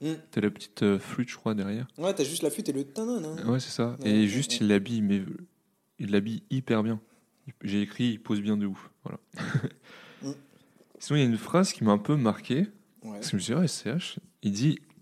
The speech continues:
Speaker 2: je crois que c'est dans le refrain, il me faudrait une piscine de ligne pour oublier mes peines. »
Speaker 1: Mm.
Speaker 2: Je me dis, « Mais attends, S C H qui prend de la ligne. » Donc c'est de la codéine, c'est la boisson de Frisk Orléans, euh.
Speaker 1: Six sept, pas moins un.
Speaker 2: <laughs> Et S C H, il a dit qu'il a eu sa période, euh, ligne un peu.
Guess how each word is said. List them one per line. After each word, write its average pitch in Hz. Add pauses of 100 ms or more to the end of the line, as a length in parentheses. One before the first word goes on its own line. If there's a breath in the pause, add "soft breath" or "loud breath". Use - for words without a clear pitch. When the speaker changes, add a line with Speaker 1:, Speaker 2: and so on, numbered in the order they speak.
(260)
Speaker 2:
je 185
crois 135
que 120
c'est 123
dans 107
le 104
refrain, 110
il 120
me 107
faudrait 113
une 110
piscine 123
de 117
ligne 139
pour -
oublier 110
mes 101
peines. » 135 (100)
Speaker 1:
Mm. 113 (180)
Speaker 2:
Je -
me 101
dis, « 101
Mais 92
attends, 107
S 104
C -
H -
qui -
prend -
de 95
la 92
ligne. » 123 (180)
Donc 107
c'est 101
de 98
la 104
codéine, 107
c'est -
la 104
boisson 101
de 95
Frisk -
Orléans, 95
euh. 92 (200)
Speaker 1:
Six -
sept, 147 (260)
pas 120
moins 143
un. -
Speaker 2:
<laughs> - (1000 loud breath)
Et 131
S 117
C 185
H, 202
il 117
a 113
dit 175
qu'il 110
a -
eu 120
sa 104
période, 123
euh, 98
ligne 131
un 104
peu. 113